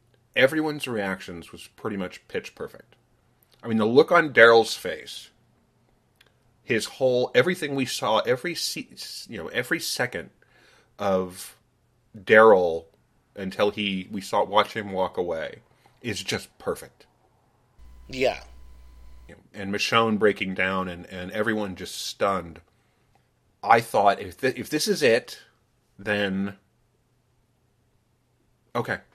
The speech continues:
Speaker 1: okay. I, I could see Rick dying like this. I'm okay with this. This is a good death.
Speaker 2: Yeah, I really liked it. I thought that, honestly, this was a very, I, I felt this was a good episode. I felt like we got what we needed. I got what we needed from, from this episode.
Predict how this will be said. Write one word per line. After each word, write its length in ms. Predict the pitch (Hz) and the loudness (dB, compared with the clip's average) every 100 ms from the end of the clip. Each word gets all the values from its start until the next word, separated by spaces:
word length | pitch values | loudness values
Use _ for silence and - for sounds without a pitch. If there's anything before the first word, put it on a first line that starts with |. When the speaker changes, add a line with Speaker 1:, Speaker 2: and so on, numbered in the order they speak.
| - | -12
Speaker 1:
okay. 240 | 139 185 180 - | -8 -8 -8 -10
I, 60 | - | -4
I 60 | 147 | -2
could 140 | - | -2
see 140 | - 160 | -4 2
Rick 180 | 139 - | 2 2
dying 220 | 95 87 | -6 -6
like 100 | 73 | -12
this. 160 | 71 - | -12 -6
I'm 140 | 95 | -4
okay 220 | 92 90 | -2 -4
with 120 | 76 | -4
this. 200 | - - | -10 -20
This 120 | - 127 | -14 -10
is 120 | 127 | -8
a 40 | |
good 180 | 107 82 | -8 -8
death. 280 | - - - _ _ _ - - - | -10 -16 -20 _ _ _ -20 -20 -2
Speaker 2:
Yeah, 240 | 135 101 - | 2 2 2
I 160 | 143 185 | 6 6
really 280 | 190 214 175 | 6 2 6
liked 300 | 165 - - | 6 4 -2
it. 140 | - - | -12 -2
I 120 | 131 | -2
thought 360 | - 165 170 - | 4 4 4 4
that, 280 | 170 151 - - - - - | 4 4 0 -20 -20 -20 0
honestly, 500 | 156 180 202 - 214 | 6 6 6 4 2
this 240 | 180 180 | 0 -2
was 120 | 185 170 | -2 -4
a 80 | |
very, 340 | 156 135 131 127 107 | 2 2 2 -2 -8
I, 300 | 113 107 110 | -6 -4 0
I 40 | 139 | 0
felt 300 | - 127 - | 2 0 0
this 140 | 113 | -10
was 140 | 107 107 | -10 -10
a 40 | |
good 180 | - 90 | -8 -8
episode. 440 | 95 92 - - - | -10 -6 -6 -6 -14
I 60 | 101 | -10
felt 240 | 117 117 | -8 -4
like 180 | 127 - | -6 -6
we 380 | 113 107 107 101 - - - | -12 -10 -12 -14 -20 -20 -12
got 280 | - 120 120 | -2 -2 0
what 160 | 117 107 | -4 -6
we 140 | 113 | -8
needed. 500 | 113 113 101 85 78 - | -12 -12 -12 -12 -12 -4
I 220 | 110 135 | 0 0
got 260 | 117 98 | -2 -6
what 120 | 101 92 | -8 -10
we 120 | 95 | -14
needed 360 | 92 78 73 | -16 -18 -20
from, 360 | - 80 78 76 69 | -18 -16 -16 -18 -20
from 180 | - 87 | -20 -18
this 140 | 80 82 | -16 -16
episode. 540 | 82 - - - - | -10 -8 -8 -10 -20